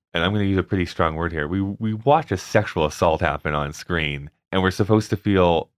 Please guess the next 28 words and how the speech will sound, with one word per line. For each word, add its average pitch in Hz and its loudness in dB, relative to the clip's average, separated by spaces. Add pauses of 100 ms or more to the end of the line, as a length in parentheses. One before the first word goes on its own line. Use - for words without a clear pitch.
(380)
like 80 -10
we're 80 0
okay 82 -4
with 101 -4
that, 117 -2
I 123 -2
guess. 135 -8 (420)
He 113 -2
forces 131 2
Selma 92 2
Blair 82 0
to - -4
give 82 -4
him 76 -10
a 73 -10
<laughs> 82 -8
blowjob, - -8 (360)
and 98 0
it's - -2
like, 98 0 (400)
"Oh, 87 -6 (280)
but 90 0
we're 87 -4
supposed 90 -4
to 85 -2
think 87 -6
that's 78 -4
great, 123 0